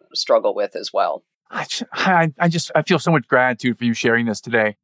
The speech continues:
Speaker 2: To see someone who, at where you're at in your life right now, successful at what you do, to kinda go back and chronicle the challenges that help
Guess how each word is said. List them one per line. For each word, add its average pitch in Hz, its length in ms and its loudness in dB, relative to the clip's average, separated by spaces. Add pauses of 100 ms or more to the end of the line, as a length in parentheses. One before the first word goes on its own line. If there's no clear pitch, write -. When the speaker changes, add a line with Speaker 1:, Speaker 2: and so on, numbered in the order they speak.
(220)
Speaker 2:
To 131 100 -4
see 180 240 -2
someone 147 760 0
who, 127 500 0
at 135 160 -2
where 151 180 0
you're 170 240 0
at 147 80 2
in 147 60 -12
your 127 100 0
life 123 240 2
right 117 160 0
now, 104 160 0
successful 147 800 -2
at 135 60 0
what 131 180 0
you 127 160 0
do, 107 400 -2
to - 160 -18
kinda 139 300 0
go 135 200 2
back 139 260 2
and 120 80 -4
chronicle 123 720 0
the 120 100 -4
challenges 120 720 -2
that 113 220 -4
help 131 280 -2